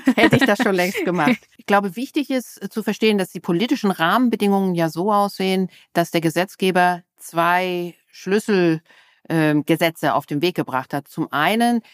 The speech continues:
Speaker 2: die kommunale Wärmeplanungsgesetzgebung und zum anderen die Gebäudeenergiegesetzgebung. Und mit dieser Gebäudeenergiegesetzgebung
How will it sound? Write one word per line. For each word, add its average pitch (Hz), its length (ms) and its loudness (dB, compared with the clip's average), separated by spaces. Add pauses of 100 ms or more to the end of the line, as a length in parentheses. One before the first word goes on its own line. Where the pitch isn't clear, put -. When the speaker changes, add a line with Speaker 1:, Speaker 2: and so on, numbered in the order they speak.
(180)
Speaker 2:
die 175 60 -2
kommunale 160 680 0
Wärmeplanungsgesetzgebung 269 2000 -2 (320)
und 220 220 2
zum 214 180 -2
anderen 202 400 0
die 180 120 0
Gebäudeenergiegesetzgebung. 147 1700 -2
Und 156 160 0
mit 165 140 2
dieser 190 200 0
Gebäudeenergiegesetzgebung 202 1900 0